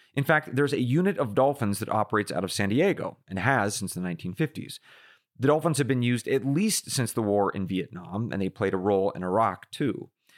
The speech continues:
Now, I can confirm that lots of countries use animals in their military and espionage work. I can't share details, unfortunately. But it does mean that some animals get caught up in spy hunting dragnets.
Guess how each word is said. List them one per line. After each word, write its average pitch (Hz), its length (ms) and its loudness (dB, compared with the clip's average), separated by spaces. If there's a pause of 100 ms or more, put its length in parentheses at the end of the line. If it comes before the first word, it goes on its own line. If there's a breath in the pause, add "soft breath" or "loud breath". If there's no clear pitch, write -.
(540 soft breath)
Now, 147 180 2
I 160 80 4
can 180 160 -6
confirm 175 360 0
that 117 140 -4
lots 127 300 0
of 117 100 -6
countries 92 720 -4
use 104 240 -2
animals 98 540 0
in 95 80 -4
their 90 180 -2
military 101 580 0
and 87 120 -2
espionage 90 520 -4
work. - 280 -10 (140)
I - 120 -12 (140)
can't 92 180 -8
share - 160 -8
details, - 560 -4
unfortunately. - 560 -8 (540 loud breath)
But 143 120 2
it 143 140 0
does 247 240 2
mean 202 160 2
that 117 140 0
some 170 320 2
animals 131 440 2
get 110 200 0
caught 110 180 2
up 101 220 0
in 101 80 -4
spy 147 300 0
hunting 98 380 -4
dragnets. - 580 -12